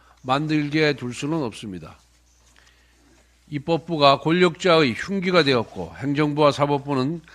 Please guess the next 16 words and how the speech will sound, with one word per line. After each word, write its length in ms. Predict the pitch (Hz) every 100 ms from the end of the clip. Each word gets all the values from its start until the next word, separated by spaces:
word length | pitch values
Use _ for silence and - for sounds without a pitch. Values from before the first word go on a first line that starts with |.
| - -
그 160 | 175 180
흉기에 420 | 196 202 190 180
찔려 480 | - 170 135 90 - _ _ _ -
기능을 420 | 139 147 156 139
하지 200 | 135 139
못하는 480 | 135 131 135 131 117
지경에 440 | 120 123 123 156
이르렀습니다. 800 | 139 127 117 98 101 90 85 - _ _ _ _ _ -
이제 200 | 123 156
남은 320 | 147 156 175
길은 200 | 175 175
단 220 | 156 160 156
하나, 420 | 160 113 80 - _ _ _ _ _
주권자인 640 | - 147 156 156 147 147 131
국민의 340 | 139 143 143
손으로 640 | 123 139 131 123 147 131